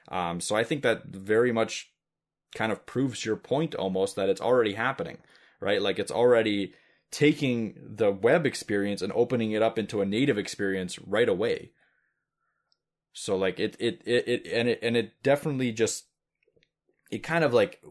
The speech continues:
flows really well too. I, like, like I said, I wish it, it showed all of my tabs that are currently open. That, that would be really cool. But, um,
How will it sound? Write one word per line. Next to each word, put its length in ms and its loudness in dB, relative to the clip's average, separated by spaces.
flows 540 2
really 240 2
well 240 4
too. 260 2
I, 120 2
like, 280 0
like 200 2
I 40 6
said, 280 4
I 140 2
wish 280 2
it, 220 -2
it 160 -4
showed 340 4
all 300 4
of 100 0
my 220 -4
tabs 400 -6
that 120 -4
are 60 -2
currently 420 -8
open. 380 -6
That, 240 0
that 300 -4
would 140 -4
be 140 -4
really 280 -4
cool. 320 -8
But, 400 -6
um, 480 -12